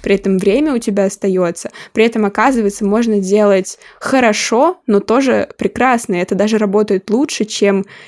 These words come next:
если бы ты делал идеально, и это никто бы не оценивал. А, с того момента у меня стали и нервы, а, приходить в себя, я стала менее нервной и не стрессовала.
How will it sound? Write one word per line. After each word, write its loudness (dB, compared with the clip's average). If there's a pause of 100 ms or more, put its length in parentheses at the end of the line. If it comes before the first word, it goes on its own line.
если 2
бы 2
ты 0
делал 2
идеально, 2 (400)
и -4
это 0
никто 0
бы 0
не 0
оценивал. -2 (560)
А, 0
с -6
того 2
момента 2
у 2
меня 0
стали 0
и 0
нервы, 2 (480)
а, 0
приходить 0
в -16
себя, 2
я 2
стала 0
менее 2
нервной 0
и -2
не 0
стрессовала. -4